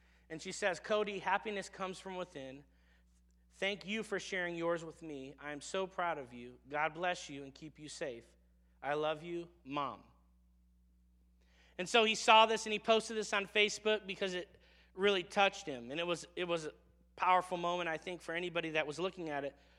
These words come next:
But even more powerful to some extent was the post he made when he wrote this just a few, maybe a week later, Cody, right? He gets an anonymous package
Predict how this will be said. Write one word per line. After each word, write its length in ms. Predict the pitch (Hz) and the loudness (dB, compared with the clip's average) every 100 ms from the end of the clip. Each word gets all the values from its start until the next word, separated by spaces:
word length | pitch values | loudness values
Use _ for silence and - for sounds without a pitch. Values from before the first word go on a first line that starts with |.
| - - - | -20 -6 0
But 120 | 220 | 2
even 260 | 233 220 | 2 2
more 280 | 202 247 302 | 6 10 10
powerful 520 | - 226 208 190 208 | 8 8 8 6 0
to 100 | 185 | -2
some 240 | 175 226 240 | -2 0 0
extent 380 | - 208 202 190 | -2 0 0 0
was 160 | 180 | -4
the 100 | 175 | -4
post 340 | - 202 196 - | -2 -2 -2 -6
he 100 | 196 | -4
made 380 | 185 175 175 - - _ - _ _ | 0 0 -2 -10 -20 _ -20 _ _
when 140 | 180 | -4
he 120 | 180 185 | -4 0
wrote 360 | 190 302 262 | 4 4 2
this 300 | 175 160 - - | -2 -4 -6 -6
just 240 | 196 - | -4 -2
a 60 | 196 | -6
few, 500 | - 220 214 214 202 - - _ _ 147 | -4 -4 -2 -2 -4 -10 -20 _ _ -6
maybe 260 | 185 208 202 | -2 0 0
a 60 | |
week 240 | 165 214 175 | 0 -2 0
later, 380 | 185 208 220 220 | 2 2 0 -4
Cody, 260 | 220 226 | -6 -6
right? 240 | 190 190 214 - _ _ _ _ _ _ _ | -6 -6 -8 -16 _ _ _ _ _ _ _
He 120 | - | -12
gets 240 | 185 208 - | -6 -6 -4
an 80 | 185 | -4
anonymous 500 | 170 185 208 185 - | 0 0 0 -6 -6
package 680 | 190 180 - 156 143 - | -4 -4 -4 -10 -12 -20